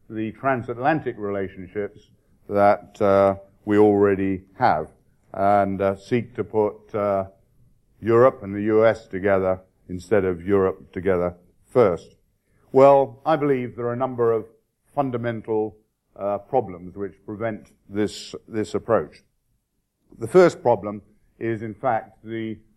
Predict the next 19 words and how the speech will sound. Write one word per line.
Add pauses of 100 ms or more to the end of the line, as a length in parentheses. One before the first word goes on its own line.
very
size
of
the
United
States
market (320)
compared
with
the (180)
size
of (280)
all
the (200)
fragmented, (340)
uh,
European
markets. (440)
And